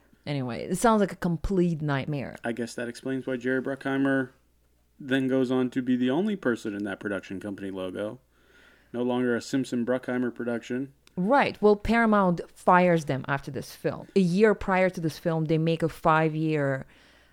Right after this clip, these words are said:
Speaker 1: uh, contract with them, like, overall deal, like, make whatever you want. And, and then seeing how this movie is doing, they tear that contract and they're
Speaker 2: Hmm.
Speaker 1: like,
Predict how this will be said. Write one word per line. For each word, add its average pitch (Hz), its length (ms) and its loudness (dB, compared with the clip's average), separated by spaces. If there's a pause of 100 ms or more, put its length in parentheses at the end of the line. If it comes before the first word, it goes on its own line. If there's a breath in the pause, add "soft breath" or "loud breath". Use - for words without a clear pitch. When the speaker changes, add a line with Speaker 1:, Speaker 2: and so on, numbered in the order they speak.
(140)
Speaker 1:
uh, 139 200 -2
contract 165 580 0
with 196 120 2
them, 196 340 2
like, 143 300 -2
overall 147 320 4
deal, 147 360 -2
like, 131 160 -4 (140)
make 147 200 -6
whatever 143 220 0
you 139 120 -2
want. 131 280 -8
And, 139 200 -8 (180)
and 156 180 -2
then 156 220 0 (300)
seeing 185 360 -2
how 165 140 0
this 151 180 -6
movie 170 220 0
is 170 140 -2
doing, 233 400 2 (100)
they 156 220 2
tear 151 320 0
that 139 180 -6
contract 135 520 -6
and 139 100 -4
they're - 80 0
Speaker 2:
Hmm. 135 60 -2
Speaker 1:
like, 131 200 -6